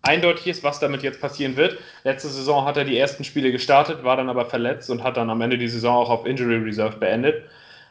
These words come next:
Und das ist eigentlich so eine Geschichte, die mit ihm schon öfter der Fall gewesen ist. Er war, er spielt manchmal eine Saison durch, die spielt er dann ganz gut auch, aber er ist auch sehr häufig angeschlagen. Was man dazu sagen muss, das trifft auch fast alle N F L-O-Liner zu,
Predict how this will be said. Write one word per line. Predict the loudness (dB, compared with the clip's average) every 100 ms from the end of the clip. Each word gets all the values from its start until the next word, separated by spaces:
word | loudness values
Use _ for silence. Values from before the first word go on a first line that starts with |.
| _
Und | -4 2
das | 2
ist | 4
eigentlich | 2 2 0
so | 0
eine | 0
Geschichte, | 0 -2 -2
die | -4
mit | -2
ihm | -4
schon | -4 0
öfter | 0 2
der | 0
Fall | 2 0
gewesen | 0 -4 -4 -2
ist. | -4 0
Er | 2
war, | 6 6 4 -4 -8
er | -6
spielt | -4 2 2 2 -8 -4
manchmal | -4 0 -4
eine | -2
Saison | 0 0 2
durch, | 2 2
die | -2
spielt | -4 -4
er | -2
dann | 0
ganz | -2 -2 -6
gut | -6 0
auch, | 4 4 4
aber | 4
er | 4
ist | 4
auch | -2
sehr | -2 0 2 4
häufig | 4 2 -4
angeschlagen. | -4 -2 -4 0 2 0 -6 -16 _ _
Was | 0 2
man | 4
dazu | 2 0 2
sagen | 2 2
muss, | 0
das | -4 -4
trifft | -2 0
auch | 0
fast | -2 2
alle | 2
N | 2
F | 0 0
L-O-Liner | 2 2 2 2 0 -4
zu, | -6 -8 -8